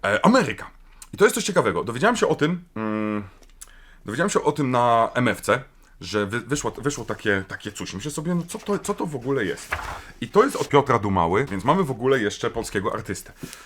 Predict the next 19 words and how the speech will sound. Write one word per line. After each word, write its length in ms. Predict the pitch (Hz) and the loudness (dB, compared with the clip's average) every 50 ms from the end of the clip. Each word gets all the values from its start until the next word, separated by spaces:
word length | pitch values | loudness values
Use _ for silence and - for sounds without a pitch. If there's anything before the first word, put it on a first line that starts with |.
| - - - | -18 -12 -10
I 80 | 135 - | -10 -4
to 180 | - - 170 | 0 4 4
nie 220 | 156 147 170 208 208 | 6 6 6 4 4
wygląda 560 | 180 220 180 147 139 175 226 294 339 311 320 | 4 2 0 2 4 4 4 4 4 0 -4
jak 220 | 277 240 - - | -4 -6 -10 -12
komiks, 360 | - - 107 82 85 - - | -8 -8 -6 -6 -8 -12 -14
bo 120 | - - 143 | -12 -6 -2
to 100 | - 220 | 0 0
nie 100 | 233 233 | 0 0
do 100 | 190 196 | -2 -4
końca 340 | - - 403 370 - - 320 | -4 -4 -6 -6 -6 -6 -6
jest 340 | 220 147 175 156 - - | -4 -2 -2 -4 -4 -6
komiks. 400 | - - 95 - - - - - | -10 -10 -10 -10 -10 -14 -16 -6
To 140 | - - - | -2 -2 -2
są 340 | - - - 120 104 147 196 208 - - - - - | 0 0 -2 -2 0 -2 -4 -6 -8 -16 -20 -20 -16
storyboardy. 720 | - - - - 143 131 160 139 120 117 104 87 82 - - - - _ _ _ _ - - - - - - - - | -14 -2 2 4 4 4 4 2 0 -2 -2 -4 -6 -10 -16 -20 -20 _ _ _ _ -20 -20 -20 -20 -20 -20 -20 -8
Storyboardy 540 | - - 143 131 123 131 208 247 226 202 170 | -2 2 2 4 6 8 8 6 6 2 -4
to 120 | - 120 | -6 -6
są 260 | - - 98 117 143 | -4 -4 -4 -4 -6